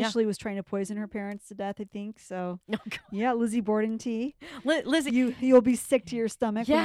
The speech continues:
Speaker 1: drink it.
Speaker 2: Yeah.
Speaker 1: Yeah.
Speaker 2: They give you your final meal
Speaker 1: <laughs>
Speaker 2: your last day there,
Speaker 1: Yeah,
Speaker 2: and
Speaker 1: that'd be
Speaker 2: it's the
Speaker 1: great.
Speaker 2: meal that, like, they usually use to kill you.
Speaker 1: That's awesome.
Speaker 2: Wouldn't that be great?
Speaker 1: That'd be so great.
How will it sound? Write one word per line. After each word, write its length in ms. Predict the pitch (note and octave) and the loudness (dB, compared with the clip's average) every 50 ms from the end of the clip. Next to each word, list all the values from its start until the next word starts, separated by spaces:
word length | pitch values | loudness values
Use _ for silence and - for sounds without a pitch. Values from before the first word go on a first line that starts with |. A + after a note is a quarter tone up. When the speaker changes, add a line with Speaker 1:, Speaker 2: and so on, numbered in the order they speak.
| - | 2
Speaker 1:
drink 80 | - - | 0 0
it. 60 | - | 2
Speaker 2:
Yeah. 360 | D4+ C4+ A#3 G#3+ G3+ F#3+ F#3 F#3 _ - - | 2 2 2 2 0 0 -2 -6 _ -12 -6
Speaker 1:
Yeah. 80 | G#3+ G#3 G3+ | -2 0 0
Speaker 2:
They 20 | D#4 | 2
give 200 | A#3 D#4 F4 D#4+ | 2 0 0 2
you 100 | F4+ F4+ | 2 0
your 220 | E4 C#4 C4 A3+ A3 | 2 2 0 -2 -2
final 480 | - - B3 A3+ A3+ A#3 B3 B3 A#3 | -2 -2 0 0 2 2 0 0 -2
meal 500 | A3 G#3 G3+ G3 G3 G3+ G#3 A3 A#3+ C#4 | -2 -4 -6 -6 -6 -6 -6 -6 -4 0
Speaker 1:
<laughs> 320 | C#4+ C4+ - C#4 - - - | 4 6 8 8 8 8 10
Speaker 2:
your 160 | - - A#3 | 10 10 10
last 460 | A3+ G#3+ G3+ G3 G#3 A#3+ - - - | 10 8 8 10 8 6 4 4 4
day 240 | - A#3 A3+ A3 A3 | 4 4 4 4 2
there, 320 | A3 G3+ F#3+ F#3 F#3 G3 | 2 2 2 2 2 0
Speaker 1:
Yeah, 140 | A3+ A#3 - | 0 0 0
Speaker 2:
and 0 | |
Speaker 1:
that'd 120 | - A3+ A#3+ | 2 2 4
be 40 | A#3+ | 4
Speaker 2:
it's 140 | A#3+ A#3 - | 2 0 0
the 60 | A#3+ | -2
Speaker 1:
great. 100 | A#3+ A#3+ | 0 0
Speaker 2:
meal 360 | A#3 A#3 A3+ A3+ A3 A#3 A#3 A3 | 2 2 2 2 2 2 2 2
that, 220 | A3+ G#3+ G3 - | 2 2 2 2
like, 300 | G#3 A3 G3+ G3+ - - - C3+ B2 | 2 2 0 0 -2 -8 -16 -16 -14
they 160 | F#3+ F3 G3 | -6 -2 0
usually 440 | G#3 G#3 G3+ G#3 G#3+ G3 G3 G#3+ G#3 | 0 0 0 -2 -4 -4 -4 -4 -4
use 260 | G3+ G3 F#3+ G3 G3 | -4 -4 -6 -8 -8
to 100 | - G#3 | -8 -10
kill 320 | G3+ - - G#3+ F#3 F#3 F#3+ | -10 -8 -6 -6 -4 -4 -4
you. 300 | G3 G3 G#3 G#3+ B3 C4 | -6 -6 -6 -8 -8 -4
Speaker 1:
That's 280 | - G#3+ G#3 G#3 - - | -2 -2 -2 -2 -4 -6
awesome. 520 | - - - F3+ - - - - - G3+ G#3 | -10 -10 -10 -10 -12 -14 -16 -16 -12 -6 0
Speaker 2:
Wouldn't 140 | A#3+ C4+ C#4+ C#4+ | 0 2 2 0
that 0 | |
be 100 | C#4+ D#4 | -2 -4
great? 360 | A#3+ G3 F#3+ F3+ F3 F3 F3 G#3 | -8 -8 -8 -8 -6 -6 -6 -4
Speaker 1:
That'd 180 | A3 G#3 G3+ | -2 -2 -2
be 80 | G3 G3 | -4 -6
so 160 | F#3 - G3 | -6 -6 -8
great. 340 | F#3 D#4 D#4 G3+ F#3+ G3 - | -8 -8 -8 -8 -8 -8 -10